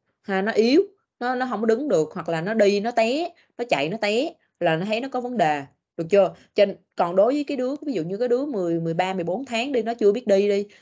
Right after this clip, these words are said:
thì sao mình đánh giá được là nó đi không vững, đúng không? Cho nên là tương ứng với triệu chứng thì phải hỏi là bé phát triển được tới đâu, cái mốc phát triển là, là như thế nào để mình, mình đừng có bị lộn ha.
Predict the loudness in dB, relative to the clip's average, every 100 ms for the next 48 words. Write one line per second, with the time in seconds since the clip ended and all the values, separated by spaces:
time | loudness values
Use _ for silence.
0 | _ -2 0 0 -2 -2 -2 -4 -2 -2
1 | -2 0 0 0 -4 -2 0 0 0 -2
2 | -2 -4 -10 _ -4 -2 -2 -4 _ 0
3 | 2 2 2 2 0 -4 -10 _ _ _
4 | _ _ 2 4 2 0 0 0 0 2
5 | 0 0 -4 -2 -4 -4 -6 -4 -4 -2
6 | -2 0 -2 -4 -4 -2 -2 0 0 0
7 | -2 -4 -6 -6 -6 -2 -2 -2 -4 -2
8 | -2 -2 -2 -2 -2 0 0 0 0 0
9 | -4 -6 -14 _ -2 0 0 2 2 2
10 | 0 -2 -2 -4